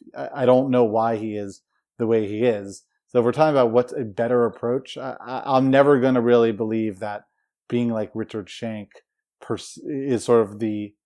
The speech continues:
the right approach. Now, he says that his attitude online is just his filter, and it's how he determines which players are really serious about working with him. And I also should say about Richard Schenk that if you meet him in real life, which I have quite a few times,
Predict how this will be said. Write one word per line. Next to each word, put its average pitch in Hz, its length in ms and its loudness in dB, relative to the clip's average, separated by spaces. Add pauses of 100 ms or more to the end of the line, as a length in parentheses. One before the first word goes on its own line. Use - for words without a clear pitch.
(400)
the 117 160 0
right 107 420 -2
approach. 110 420 -8
Now, 117 80 -6
he 135 160 0
says 143 400 4
that 131 160 2
his 120 160 0
attitude 127 460 0
online 123 380 0
is 117 100 -2
just - 240 -6 (280)
his - 340 -2
filter, 127 440 4
and 110 80 -2
it's 104 100 -8
how 131 180 4
he 131 120 2
determines 127 800 -4 (300)
which 131 260 -2
players 131 300 2
are 131 40 0
really 131 220 2
serious 127 460 -2
about 127 240 0
working 123 400 -4
with 104 180 -12
him. 98 320 -16 (320)
And 127 140 0
I 131 60 4
also 160 260 10
should 120 180 -4
say 120 160 -2
about 98 160 -4
Richard 101 320 -12
Schenk 113 320 -12
that 113 100 -8
if 104 80 -10
you 113 100 -6
meet 156 220 2
him 147 180 2
in 123 100 0
real 113 160 0
life, 101 280 -8
which 120 140 -8
I 117 100 -4
have 107 260 -10
quite 156 200 2
a 131 60 -2
few 117 140 -6
times, 110 420 -12